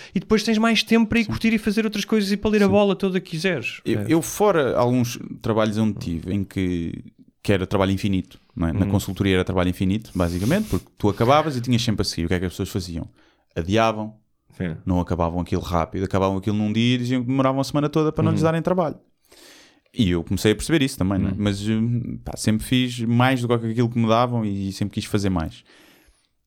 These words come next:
Speaker 2: Mas pronto, fora aí que era trabalho infinito, nos outros sítios onde eu tive, o que eu fazia numa semana, eu conseguia fazer em três dias.
Speaker 1: Sim.
Speaker 2: Eu em três dias despachava aquilo tudo e
Speaker 1: Claro.
Speaker 2: mais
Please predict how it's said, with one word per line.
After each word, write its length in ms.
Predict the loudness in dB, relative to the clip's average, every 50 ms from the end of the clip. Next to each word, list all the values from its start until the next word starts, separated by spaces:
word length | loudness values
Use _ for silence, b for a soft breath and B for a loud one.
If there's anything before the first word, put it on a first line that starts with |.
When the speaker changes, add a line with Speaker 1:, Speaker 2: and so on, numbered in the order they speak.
| _ _ _ _ _ _ _ _ _ _ _ -2
Speaker 2:
Mas 240 | 0 2 2 2 0
pronto, 220 | 0 -2 -2 0 2
fora 180 | 2 4 4 4
aí 80 | 2 2
que 60 | 0
era 100 | 0 0
trabalho 260 | 0 0 0 0 -2
infinito, 520 | -4 -4 -6 -4 -4 -4 -6 -8 _ -20 _ _ _ _ _ _ _ _ _ _ -4
nos 160 | -2 2 2
outros 160 | 2 2 2
sítios 240 | 0 0 2 2 4
onde 160 | 4 4 4
eu 80 | 2 2
tive, 340 | 0 -2 -2 -2 -4 -8 -12 -14 _ _ _ _ _ _ _ _ -12
o 60 | -12 -4
que 100 | -2 -2
eu 40 | 0
fazia 300 | 0 0 0 0 0 0
numa 160 | 2 0 -2
semana, 440 | -2 -2 -4 -4 -4 -4 -6 -8 -12 -14 _ _ _ _ _ _ _ _ _ _ _ _ _ _ _ _ _ _ _ _ 0 0
eu 100 | 0 2
conseguia 320 | 2 0 0 2 0 0
fazer 200 | 0 0 2 2
em 60 | 2 2
três 200 | 2 0 0 0
dias. 320 | -2 -4 -4 -6 -10 _ _ _ _ _ _
Speaker 1:
Sim. 240 | -8 -6 -6 -6 -6 -12 _ _ _ _ _ _ 0
Speaker 2:
Eu 180 | 2 2 2 4
em 120 | 2 0 0
três 260 | 2 2 2 2 2
dias 200 | 2 0 0 0
despachava 420 | -2 -2 -2 -2 0 2 2 2 0
aquilo 220 | 0 0 -2 -2
tudo 200 | 0 -2 0 0
e 40 | 0
Speaker 1:
Claro. 120 | 2 2
Speaker 2:
mais 480 | 2 4 2 2 0 -2 -6 -10 -14